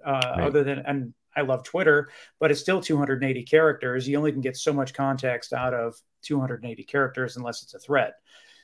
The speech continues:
Speaker 1: So, uh, yeah, another, speaking of use cases, one of the things that I thought was really, really cool was, you know, uh, a registered user on the platform. You reached out to me,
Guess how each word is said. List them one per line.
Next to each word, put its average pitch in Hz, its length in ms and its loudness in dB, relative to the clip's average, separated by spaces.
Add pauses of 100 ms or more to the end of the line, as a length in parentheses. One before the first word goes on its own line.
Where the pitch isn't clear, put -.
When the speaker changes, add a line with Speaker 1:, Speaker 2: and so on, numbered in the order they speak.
(220)
Speaker 1:
So, 120 520 -2
uh, 113 500 -6
yeah, 120 320 -6 (100)
another, 127 440 -2 (400)
speaking 202 420 -2
of 135 120 0
use 143 260 0
cases, 117 640 -4 (500)
one 180 160 4
of 196 80 4
the 202 60 8
things 190 100 8
that 151 100 6
I 156 60 10
thought 160 220 6
was 143 120 4
really, 156 360 6
really 143 280 6
cool 160 400 2
was, 135 280 2
you 139 260 2
know, 127 120 0
uh, 127 440 0
a 120 60 -12 (100)
registered 123 460 -4
user 135 280 0
on 120 120 -4
the 117 60 -8
platform. 160 600 2
You 123 140 -6
reached 143 300 0
out 135 200 2
to 135 100 -4
me, 143 460 2